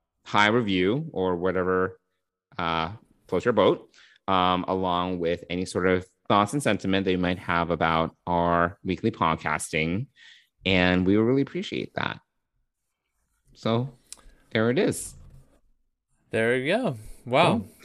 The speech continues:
Speaker 1: Cool. And maybe if we get
Speaker 2: Uh,
Speaker 1: enough
Speaker 2: we
Speaker 1: reviews, we will one day also be invited to a red carpet premiere. But that day is not today.
Speaker 2: Maybe.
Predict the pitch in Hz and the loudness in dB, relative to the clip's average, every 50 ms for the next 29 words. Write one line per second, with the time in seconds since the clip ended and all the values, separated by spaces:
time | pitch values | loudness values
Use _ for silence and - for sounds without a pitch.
0 | - - - 139 139 143 135 135 139 139 147 147 113 127 - 135 135 - - 127 | -18 -16 -2 4 6 8 10 10 10 8 8 8 8 8 8 8 6 8 8 8
1 | 127 135 127 123 120 127 117 104 101 110 110 110 127 151 165 - - - - - | 8 8 6 6 6 4 4 6 6 6 6 6 6 4 2 -2 -6 -8 -10 -4
2 | 107 107 113 107 107 110 107 101 104 107 107 104 104 107 104 - 95 120 151 - | 0 2 2 4 6 6 6 6 6 4 4 6 4 4 4 2 0 -4 -2 -2
3 | - 101 78 82 82 82 76 73 71 71 73 71 69 71 _ - - 78 76 73 | -4 -4 -2 -2 -4 -4 -4 -6 -10 -8 -8 -10 -12 -12 _ -8 -4 -2 -2 0
4 | 71 71 69 65 - - - - - - - - 71 60 - - - - _ _ | 0 0 -2 -2 -2 -6 -4 -4 -4 -8 -8 -10 -10 -8 -10 -10 -12 -16 _ _
5 | _ - 78 - - - - - - - _ _ - 82 71 - 87 87 92 87 | _ 2 2 2 0 -6 -18 -20 -20 -20 _ _ 0 0 4 4 6 6 6 6
6 | - - 82 78 - - - 113 113 - 170 180 147 120 104 92 - - _ _ | 4 2 -2 -2 -2 -2 -2 -2 0 0 -2 -2 -2 -2 -4 -6 -6 -10 _ _